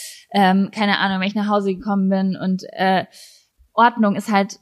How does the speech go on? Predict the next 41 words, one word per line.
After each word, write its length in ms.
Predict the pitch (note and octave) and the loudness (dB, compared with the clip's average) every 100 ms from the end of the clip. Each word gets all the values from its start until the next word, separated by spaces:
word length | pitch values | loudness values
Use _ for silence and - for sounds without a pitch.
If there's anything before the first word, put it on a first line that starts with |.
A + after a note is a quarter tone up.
| - | -16
<laughs> 480 | G3 - E2+ C#2 - | -12 -6 -6 -6 -6
da 120 | F3+ | -6
kommen 200 | F3+ E3+ | -4 -2
wir 80 | F3+ | -2
heute 140 | E3 | -2
auch 60 | F#3 | -2
noch 160 | A3+ | -2
zu, 200 | - A#3+ - | -4 -8 -6
ein 120 | F#3+ | -8
Triggerpunkt 680 | - G#3 G3+ G#3 G3+ G#3 G3 | -2 2 4 4 2 -2 -2
auf 160 | G3 | -4
jeden 300 | G3+ G3 G3 | -2 -2 -2
Fall 500 | F#3+ G3 F#3+ F#3 F3+ - | -4 -2 0 2 0 -2
bei 220 | G3+ G3 | 0 4
mir. 300 | G3 G3 F#3+ | 4 4 2
Also 180 | F#3 F#3 | 0 0
nicht, 220 | F#3+ F#3+ | -2 -4
dass 100 | F#3 | -8
ich 140 | F3+ | -6
super 300 | - F3+ F3+ | -4 0 2
ordentlich 480 | E3 F#3+ G3 G3 - | 4 2 0 -4 -2
wäre. 520 | G3 F#3+ G3 F#3+ F#3+ - | 0 2 2 0 -2 -8
Ähm, 420 | - F3 E3+ E3 - | -6 -2 -2 -4 -6
ich 160 | F3+ - | -10 -6
versuch 260 | F3 F3+ | -6 -4
so, 120 | E3+ F3 - | -6 -8 -10
also 320 | E3+ F3 E3 _ _ _ _ _ - | -8 -6 -8 _ _ _ _ _ -2
ja, 240 | G3 F3 | 2 2
auf 100 | F#3 | 2
jeden 180 | A3+ A3 | 4 4
Fall, 360 | A#3+ G3 F#3 - | 6 4 4 0
da, 120 | F#3+ | -2
da 220 | - A3+ | 2 2
sind 180 | A3+ G#3 | 4 2
teilweise 420 | A#3+ A3 G3+ G3+ | 4 4 4 4
auch 140 | F#3+ G3 | 0 2
richtig, 380 | A#3+ A#3+ G#3 G#3+ | 0 0 -4 -4
richtig 340 | A3 G3 - | -4 -6 -2
fiese 260 | A3+ F#3+ F#3+ | 0 2 0
Streitereien 760 | - E3+ E3 E3+ E3 E3+ D#3+ | 0 -2 0 -2 -2 -2 -4
passiert, 580 | - F3+ - E3 D#3+ | -10 -12 -4 -4 -4